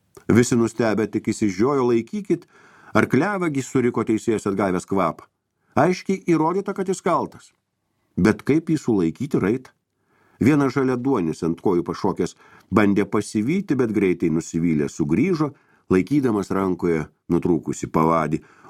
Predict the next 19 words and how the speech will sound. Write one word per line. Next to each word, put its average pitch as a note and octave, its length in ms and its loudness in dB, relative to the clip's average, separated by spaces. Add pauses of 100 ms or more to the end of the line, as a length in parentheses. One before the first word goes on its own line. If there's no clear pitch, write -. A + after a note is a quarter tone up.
o A#2+ 120 4
čigonų F#3 380 0
karalius D#3 540 -4 (140)
nulėkė D3 500 2
kaip B2+ 240 -4
akis B2 300 -6
išdegęs, G#2 480 0 (640)
be A2 180 4
pavadžių C#3+ 540 0
ir C3 180 0
atgal C3 400 0
nesugrįžo. D#2 680 -2 (560)
Kur D3+ 180 6
jį E3+ 240 0
nunešė D3+ 400 -4
pasibaidęs G2 640 0
arklys, E2+ 320 0
galą G#1+ 320 -2
žino. - 240 -16